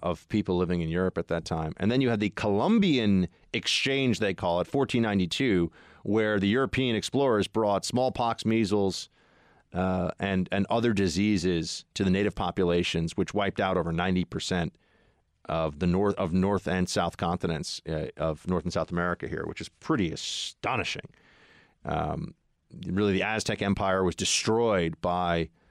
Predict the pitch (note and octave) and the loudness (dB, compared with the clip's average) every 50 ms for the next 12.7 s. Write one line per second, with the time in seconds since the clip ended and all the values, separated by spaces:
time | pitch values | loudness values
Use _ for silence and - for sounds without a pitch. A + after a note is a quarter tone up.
0 | _ _ _ _ _ _ _ - E2 E2 - - - - F#2+ F#2 F#2+ F2+ - - | _ _ _ _ _ _ _ -2 -2 -2 -2 -2 -2 -2 0 0 0 0 -2 -2
1 | C#2 C#2 C#2+ - - - - - F#2 F#2 F2+ F2+ F2 D#2+ - - C#3 D3+ D3+ D3+ | -4 -4 -6 -8 -12 -10 -4 0 0 2 2 2 0 -2 -2 -2 -2 0 2 2
2 | C3+ A#2 A2 G#2+ F2+ - G2 - - - A#2 G#2+ G2+ F#2+ - - - G2 F2+ E2 | 4 4 4 2 0 0 -4 -4 -2 -2 0 0 0 0 -2 -2 -2 -2 -2 -2
3 | D2+ F#2 G2+ G2+ G#2+ G2+ - - G#2 F2+ F2+ F2+ E2+ E2+ D#2+ - - - E2 F2+ | -2 -2 -2 0 -2 -2 0 0 0 0 2 2 0 0 -2 -4 -4 -4 -2 0
4 | F2+ F2+ F#2+ D#3 G#3+ A3 F#3+ - B2 A2 F2+ E2+ G2+ F#2+ F#2 G2+ G2 F#2 - - | 0 0 2 2 2 0 0 0 0 -2 0 0 0 2 2 2 2 0 0 0
5 | F#2 F2 F2 F2 D#2+ G2 G#2+ A2 G#2+ G2+ F#2+ - - F#2+ F#2 F2 - F2 F2+ F#2+ | 0 0 0 0 0 0 0 2 2 0 0 0 -2 -2 -2 -2 -2 -2 -2 -2
6 | F2+ - F#2+ F#2 F2+ E2 F2+ F2+ F2+ F2 F2 F2 - E2 D#2 E2 - - - _ | -2 0 0 0 0 0 0 0 0 0 0 -2 -4 -4 -6 -6 -6 -8 -14 _
7 | - - - _ _ _ _ _ - - - - - - _ - E2 E2+ E2 D#2 | -20 -20 -20 _ _ _ _ _ -10 -10 -10 -10 -12 -10 _ -4 -2 0 0 -2
8 | D#2 D2+ D#2+ E2+ D#2+ - F#2 E2 E2 - - D3 F#3+ G#3+ G#3+ D3+ - F2+ E2 F#2 | -2 -2 -2 -4 -2 -2 -2 -4 -2 -2 0 0 2 2 2 2 0 0 0 0
9 | G#2+ G2+ - F#2 D#2+ E2+ E2 E2+ D#2+ D#2+ D#2+ D#2 - F#2+ E2+ - E2+ E2 - - | 0 -2 -2 -2 -2 -2 -2 -2 -2 -2 -4 -4 -6 -6 -6 -4 -4 -4 -6 -10
10 | - - - E2 D2 - C3+ D3+ D#3 G#2+ F2 D#2+ D2+ E2 E2 - E2 D#2 - - | -16 -14 -14 -12 -6 -2 0 0 2 2 0 0 -2 -4 -6 -6 -6 -8 -6 -6
11 | D2+ D#2+ - - - D2+ D2 E2+ E2 - - C2+ D2+ E2 G2 G2+ F#2+ F#2 - - | -6 -6 -8 -8 -6 -6 -4 -4 -4 -4 -6 -6 -6 -4 -2 0 0 0 0 -2
12 | F2 E2 D#2+ E2 - - F2 E2 - - D#2+ D#2+ - | -2 -4 -4 -4 -4 -2 -2 -2 -2 -4 -6 -8 -8